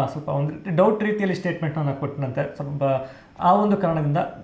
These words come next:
ಇವನಿಗೆ ಏನೋ ಈ ಸೌಜನ್ಯ ಪ್ರಕರಣದ ಬಗ್ಗೆನೂ ಗೊತ್ತಿದೆ ಅಂತ, so, ಎಸ್ ಐ ಟಿ, ಆ, ಎಸ್ ಐ ಟಿ ಅವರು ಕಸ್ಟಡಿಗೆ ತಗೊಂಡಿರುವಂಥದ್ದು. ಒಂದು ಹತ್ತರಿಂದ ಹದಿನೈದು ದಿವಸ ಏನೋ ತಗೊಂಡಿದ್ದಾರೆ ಅನ್ನುವಂಥ ಒಂದು ಮಾಹಿತಿ ಇದೆ ವೀಕ್ಷಕರೇ. ಆ,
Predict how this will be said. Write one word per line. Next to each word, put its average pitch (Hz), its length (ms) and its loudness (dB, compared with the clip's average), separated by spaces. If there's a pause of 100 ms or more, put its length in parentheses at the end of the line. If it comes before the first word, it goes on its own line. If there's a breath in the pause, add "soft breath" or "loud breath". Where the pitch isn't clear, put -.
ಇವನಿಗೆ 165 280 2
ಏನೋ 185 160 4
ಈ 165 80 2
ಸೌಜನ್ಯ 165 360 0
ಪ್ರಕರಣದ 147 400 0
ಬಗ್ಗೆನೂ 139 280 0
ಗೊತ್ತಿದೆ 147 600 0
ಅಂತ, 143 180 -2 (260)
so, 131 200 -4
ಎಸ್ - 360 -8
ಐ 147 80 2
ಟಿ, 143 200 -2
ಆ, 123 200 0
ಎಸ್ 120 160 0
ಐ 160 60 2
ಟಿ 156 100 0
ಅವರು 165 140 2
ಕಸ್ಟಡಿಗೆ 170 480 0
ತಗೊಂಡಿರುವಂಥದ್ದು. 139 800 -2 (300 loud breath)
ಒಂದು 151 160 2
ಹತ್ತರಿಂದ 185 420 2
ಹದಿನೈದು 180 260 2
ದಿವಸ 156 120 -4
ಏನೋ 160 180 0
ತಗೊಂಡಿದ್ದಾರೆ 143 480 0
ಅನ್ನುವಂಥ 127 320 -4
ಒಂದು 131 140 -2
ಮಾಹಿತಿ 131 320 0
ಇದೆ 123 180 -2
ವೀಕ್ಷಕರೇ. 123 560 -4 (420 loud breath)
ಆ, 143 60 2